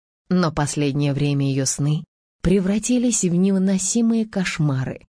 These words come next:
и каждое утро она просыпалась с предчувствием неминуемой беды. Словно густой серый туман окутал ее, стискивая горло, проникая в легкие,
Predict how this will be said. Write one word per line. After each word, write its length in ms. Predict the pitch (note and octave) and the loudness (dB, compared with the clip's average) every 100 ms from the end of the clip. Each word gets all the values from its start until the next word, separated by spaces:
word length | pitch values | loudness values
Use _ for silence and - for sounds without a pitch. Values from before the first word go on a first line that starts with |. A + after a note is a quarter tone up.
| _ _ - | _ _ -4
и 120 | D#3+ | -2
каждое 480 | D#3+ D3 C3+ C#3+ C3+ | 0 -2 0 0 0
утро 380 | C#3 F#3 D#3 | 0 -2 -2
она 220 | C3+ C3+ C3 | -2 -2 -2
просыпалась 680 | C3+ - C#3 D3+ D#3 D#3+ | -4 -4 -4 -2 -2 -2
с 40 | - | -4
предчувствием 800 | D3 C3+ - D3 - D3+ C#3 C3+ | -4 -2 -2 -2 -4 -4 -2 0
неминуемой 680 | C3+ C3+ C3 C3+ C3 C3 C3+ | 0 0 0 0 0 0 -2
беды. 380 | C#3+ C3 C#3+ - _ _ _ _ _ _ | -2 -4 -8 -12 _ _ _ _ _ _
Словно 500 | - E3+ E3+ E3 D#3 | -2 2 2 2 0
густой 500 | D3 D3+ - E3 D3+ | 0 -2 -2 0 0
серый 360 | C#3 D3 C#3 C#3 | 0 0 0 -2
туман 420 | C#3+ C#3+ D3 C#3+ | -2 0 0 -2
окутал 520 | C#3 - F3+ F3+ C#3 | -4 -4 -4 -2 -2
ее, 320 | C3 C#3 C3+ D#3 _ _ - | -2 -4 -6 -10 _ _ -10
стискивая 760 | - F3+ D#3 - D3+ C3+ C3+ | -4 -2 -2 -2 -2 0 0
горло, 560 | C#3 C#3+ D#3 E3 E3 D#3 _ _ - | 0 0 -2 -2 -8 -12 _ _ -4
проникая 600 | D#3+ D3+ C#3+ - C#3 C3+ | -2 0 -2 -2 -2 0
в 80 | C3+ | 0
легкие, 640 | C3 C#3 - - F3+ F#3 | 0 -2 -4 -8 -8 -8